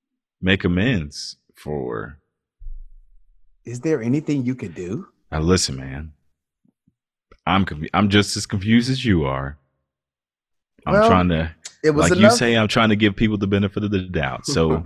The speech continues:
Speaker 2: <laughs>
Speaker 1: if he's got the rap community behind him and, and these rappers keep wanting to free him, there's gotta be something, I guess, that we're missing.
Speaker 2: Well, in rap, people can go away f-, literally for murder, and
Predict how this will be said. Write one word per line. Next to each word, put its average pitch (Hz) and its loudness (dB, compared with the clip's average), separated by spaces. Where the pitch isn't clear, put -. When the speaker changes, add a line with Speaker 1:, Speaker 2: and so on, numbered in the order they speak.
Speaker 2:
<laughs> - -18
Speaker 1:
if 85 -4
he's 98 4
got 92 2
the 82 0
rap 90 0
community 101 2
behind 110 0
him 113 0
and, 67 -4
and 71 -6
these 76 -4
rappers 85 -2
keep 92 -2
wanting 80 -2
to - -10
free 101 4
him, 95 2
there's 71 -10
gotta 78 0
be 82 0
something, 71 -2
I 82 -2
guess, 78 -4
that 78 0
we're 80 -4
missing. 87 -4
Speaker 2:
Well, 101 -6
in 98 2
rap, 113 2
people 127 -12
can 104 -12
go 101 -6
away 98 -2
f-, - -14
literally 92 -6
for 87 -12
murder, 87 -6
and 80 -12